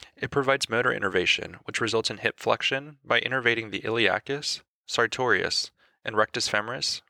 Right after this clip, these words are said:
which is part of the quadriceps femoris. It also results in knee extension by innervating the quadriceps femoris,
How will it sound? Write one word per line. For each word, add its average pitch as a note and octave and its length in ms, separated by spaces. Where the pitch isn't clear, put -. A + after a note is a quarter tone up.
which B2 160
is B2 80
part B2+ 200
of B2+ 60
the B2 80
quadriceps - 560
femoris. - 480
It B2+ 60
also B2 260
results A2+ 360
in G#2+ 100
knee G2 160
extension - 540
by G#2+ 100
innervating G#2+ 440
the G2+ 80
quadriceps - 600
femoris, - 460